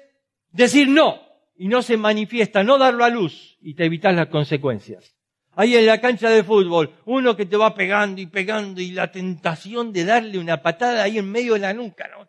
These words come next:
¡Ta! Pero podés abortar ese deseo, ¿ves? Podés cortar y entonces evitás las consecuencias,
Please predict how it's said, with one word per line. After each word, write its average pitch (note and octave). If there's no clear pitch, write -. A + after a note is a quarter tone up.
¡Ta! -
Pero G#3
podés A#3+
abortar A3
ese A#3+
deseo, A3
¿ves? A#3+
Podés A#3+
cortar A3+
y G3+
entonces C4
evitás G3+
las E3
consecuencias, D#3+